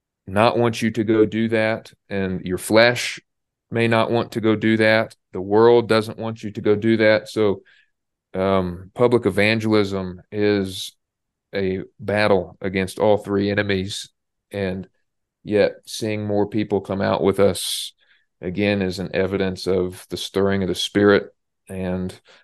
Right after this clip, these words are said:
their commitment to do, again, hard things, uh, if they know and are convinced that they are pleasing to the Lord. So those,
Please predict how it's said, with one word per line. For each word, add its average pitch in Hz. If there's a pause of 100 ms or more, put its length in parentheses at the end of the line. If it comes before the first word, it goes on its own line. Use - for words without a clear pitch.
their 92
commitment 110
to 95
do, 98
again, 98
hard 101
things, 101 (440)
uh, - (140)
if -
they 92
know 101
and 95
are 92
convinced 98 (520)
that 90
they 95
are 90
pleasing 95 (500)
to 92
the 90
Lord. 92 (500)
So 113
those, 135